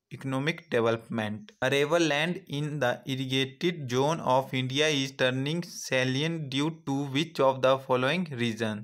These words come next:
तो इसका जो सही जवाब था वो ऑप्शन सी था, ओके,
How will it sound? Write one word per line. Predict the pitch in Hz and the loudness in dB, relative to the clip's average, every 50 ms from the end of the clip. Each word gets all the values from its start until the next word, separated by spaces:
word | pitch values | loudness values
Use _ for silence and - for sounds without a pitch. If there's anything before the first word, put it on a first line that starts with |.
| - - - - - _ - | -12 -18 -20 -20 -20 _ -8
तो | - 131 | -4 -4
इसका | 131 127 131 - 175 | -4 -2 0 2 2
जो | 165 151 147 | 4 4 2
सही | 143 - - 147 143 | 2 2 0 0 0
जवाब | 139 139 135 135 135 135 135 147 | 0 2 2 4 4 2 2 0
था | |
वो | 135 127 131 139 135 | 0 2 2 2 2
ऑप्शन | 131 127 - - 156 170 | 2 0 -2 -6 -6 -6
सी | 170 - - - 135 131 131 | -6 -8 -8 -4 -2 -2 -2
था, | 131 - 156 156 156 156 - _ - - - | -2 -2 0 0 0 -2 -4 _ -18 -16 -14
ओके, | 131 127 - 160 151 | -10 -6 -4 -4 -4